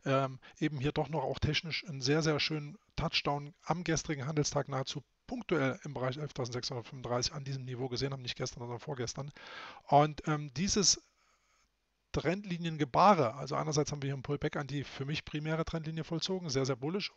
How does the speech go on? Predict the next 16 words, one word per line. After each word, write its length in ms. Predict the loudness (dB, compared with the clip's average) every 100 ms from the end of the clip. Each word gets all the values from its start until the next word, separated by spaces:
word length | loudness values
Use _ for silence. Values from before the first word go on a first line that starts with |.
| -10
Und 140 | -2
dann 120 | 0
ist 160 | 0 0
es 60 |
aber 180 | -2 -2
wichtig, 280 | -4 -6 -4
dass 160 | -4 -2
wir 80 |
eben 160 | -4 -6
über 180 | -8 -8
diese 260 | -6 -4
sekundäre 760 | 0 2 2 0 2 2 2 0 -4 -16 -12
hier 300 | -4 -4 -4
im 120 | -8
Zuge 280 | -8 -6 -6
dieser, 360 | -4 -2 -2